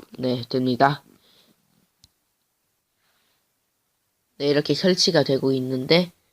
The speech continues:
네, 지금 되고 있죠. 네, 근데 설치를 할 때, 이제 설치를 하기 전에 다운로드를 하면은 각-,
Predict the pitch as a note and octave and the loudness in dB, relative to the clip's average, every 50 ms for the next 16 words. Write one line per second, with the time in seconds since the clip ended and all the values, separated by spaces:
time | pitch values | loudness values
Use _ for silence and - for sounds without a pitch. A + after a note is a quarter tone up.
0 | _ _ _ - - B2+ B2+ - - C3+ C3 B2+ A#2 C#3 C3+ - - C3+ B2+ - | _ _ _ -12 -8 -8 -6 -4 -2 -2 -4 -2 -2 -2 -2 -2 -2 -6 -6 -6
1 | _ _ - B2+ B2+ C3 F3+ G3 _ _ _ _ _ _ _ _ _ _ _ _ | _ _ -14 -12 -12 -12 -12 -14 _ _ _ _ _ _ _ _ _ _ _ _
2 | _ _ _ - - - - F#3+ G3 G3 F3+ D#3+ - - - G#3 G#3+ A3+ G3+ G#3 | _ _ _ -20 -8 -4 -2 0 2 2 2 0 0 0 0 2 2 4 4 4
3 | F#3 F#3 G3 F#3+ D#3+ C#3+ - - C#4 C4 C#4 C#4 - - - D5+ - - A4+ G#3 | 6 6 6 6 4 4 2 0 0 0 0 0 -4 -12 -16 -10 -4 -2 0 2
4 | G3+ F#3 F#3 F3+ B3 B3 B3+ - _ _ D#3 D3 D3 E3 E3 D#3+ C#3 B2 C3+ C3 | 2 2 2 0 0 -2 -2 -4 _ _ -4 -2 0 2 2 2 2 2 0 -2
5 | - C3 C3+ - A#3 G#3+ A3 - - B3+ A3+ G3+ G3 G3 F#3 F3 E3+ D3 C3 C#3+ | -4 -8 -8 -4 -2 -2 -2 -2 -2 2 2 4 4 4 0 0 0 -2 0 2
6 | G3+ A3+ F#3 C3 A#2 - - _ _ _ _ _ _ - G3 C4 C#4+ D4+ D4 C#4 | 2 2 2 2 0 -4 -10 _ _ _ _ _ _ 4 4 6 6 6 4 4
7 | A#3 G3+ A3+ G3 F#3 F3 D#3+ D#3 - A3 A3+ A3+ A3 G3+ E3+ D3+ D3+ E3 F3+ E3+ | 4 4 2 4 4 2 0 0 0 0 0 0 0 2 2 2 2 2 2 2
8 | B2 - - - _ _ _ _ _ _ _ _ _ _ - E3+ - | 0 -2 -8 -16 _ _ _ _ _ _ _ _ _ _ -16 -16 -16